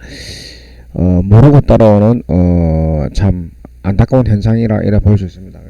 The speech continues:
예, 여러분들한테 희망이 될 수 있는 거는 여러분들이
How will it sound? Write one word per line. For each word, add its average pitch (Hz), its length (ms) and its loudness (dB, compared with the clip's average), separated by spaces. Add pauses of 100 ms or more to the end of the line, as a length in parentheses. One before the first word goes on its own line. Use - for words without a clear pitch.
예, 92 60 -16
여러분들한테 117 500 -6
희망이 139 320 -4
될 110 120 -4
수 110 120 -10
있는 98 160 -10
거는 98 480 -8 (400)
여러분들이 113 720 2